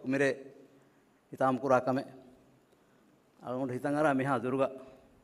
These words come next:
නොතිබේ වාන ගොතේ වාන නමේ. දැන් අලුගොඩ හිතන් එරි ෆහරෙග බැඩ්මින්ටන් කුළුවා බේෆුළුම් වීම, නොනි නුකුළුවා බේෆුළුම් වීම කෝටන් අරවඩාන්න ඕන බේන් ෆුළුම් වනි යේස්.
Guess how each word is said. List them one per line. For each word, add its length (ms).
නොතිබේ 300
වාන 200
ගොතේ 180
වාන 260
නමේ. 320
දැන් 140
අලුගොඩ 200
හිතන් 220
එරි 120
ෆහරෙග 320
බැඩ්මින්ටන් 540
කුළුවා 380
බේෆුළුම් 380
වීම, 200
නොනි 240
නුකුළුවා 460
බේෆුළුම් 320
වීම 140
කෝටන් 280
අරවඩාන්න 460
ඕන 160
බේන් 200
ෆුළුම් 240
වනි 160
යේස්. 400